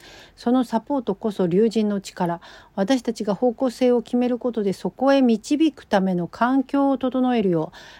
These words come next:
龍神世界で働いてくれるのです。だからこそ日常の小さなことでも自分はどうしたいのか決めることはとても大切。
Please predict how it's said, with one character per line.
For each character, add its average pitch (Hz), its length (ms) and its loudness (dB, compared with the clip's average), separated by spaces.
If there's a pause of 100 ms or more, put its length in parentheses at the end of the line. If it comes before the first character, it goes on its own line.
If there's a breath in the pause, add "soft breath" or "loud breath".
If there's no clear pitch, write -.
(140)
龍 269 320 4
神 262 240 4
世 254 180 0
界 196 300 4
で 196 160 2
働 233 420 -2
い 254 60 -6
て 269 180 0
く 226 140 -4
れ 196 100 0
る 196 60 -4
の 190 120 -2
で 170 120 -4
す。 - 180 -14 (340 loud breath)
だ - 140 0
か 302 140 2
ら 294 100 2
こ 269 120 -2
そ 214 300 -2
日 214 400 0
常 240 200 2
の 240 80 0
小 330 220 0
さ 302 140 2
な 214 140 0
こ 190 160 -4
と 202 100 -4
で 180 140 -2
も 220 240 0 (260 loud breath)
自 196 160 -2
分 196 240 2
は 240 160 2
ど 240 260 2
う 233 60 2
し - 80 -10
た 214 180 -2
い 202 60 0
の 185 100 0
か 165 220 -4 (100)
決 - 140 -8
め 233 180 2
る 254 120 0
こ 262 160 -4
と 254 100 -2
は 180 140 2
と 175 120 -10
て 240 140 -2
も 277 160 2
大 202 220 -2
切。 170 340 -8